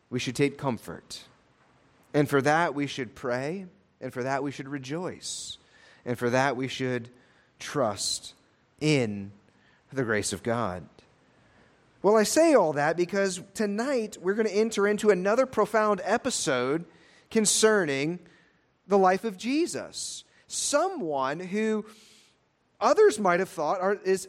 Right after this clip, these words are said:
outside the reach of the grace of God. But like we will see in this unlikely character, she is not outside the reach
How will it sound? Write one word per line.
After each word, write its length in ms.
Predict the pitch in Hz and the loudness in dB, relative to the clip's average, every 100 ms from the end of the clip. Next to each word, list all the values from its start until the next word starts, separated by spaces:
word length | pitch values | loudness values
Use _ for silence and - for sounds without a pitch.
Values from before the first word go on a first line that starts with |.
| - | -4
outside 720 | 170 254 - 196 156 190 214 | -4 -4 -4 -2 0 0 0
the 120 | 247 | -4
reach 420 | 185 170 190 - | -4 -6 -6 -6
of 140 | 214 202 | -6 -4
the 80 | |
grace 420 | 196 151 135 - 233 | -4 -2 -2 -2 -2
of 140 | 220 | -2
God. 520 | 277 381 320 98 87 - _ _ _ _ _ _ _ _ _ - - _ - | -2 -2 -4 -6 -12 -20 _ _ _ _ _ _ _ _ _ -20 -20 _ 0
But 140 | 135 | 2
like 340 | 127 147 139 | 4 2 0
we 160 | 151 160 | 0 0
will 320 | 147 139 135 - - | 2 -2 -6 -12 -12
see 580 | - 180 156 110 113 - | -8 -2 -2 -2 -6 -8
in 220 | 127 123 | -8 -6
this 520 | 143 139 - - - - - _ _ _ _ _ _ | -4 -4 -4 -6 -8 -14 -20 _ _ _ _ _ _
unlikely 600 | - 151 143 143 143 139 131 | -2 0 2 0 -2 -4 -4
character, 720 | 131 127 107 90 98 92 98 _ _ _ _ _ _ | -2 0 -2 -4 -6 -6 -10 _ _ _ _ _ _
she 600 | - 202 226 113 80 - _ _ _ _ - | -10 -2 0 -2 -6 -18 _ _ _ _ -12
is 140 | 110 | -6
not 160 | 131 123 | -2 0
outside 320 | 120 139 123 | 0 0 0
the 100 | 110 | -2
reach 600 | 123 123 - - - - | -6 -6 -8 -14 -14 -18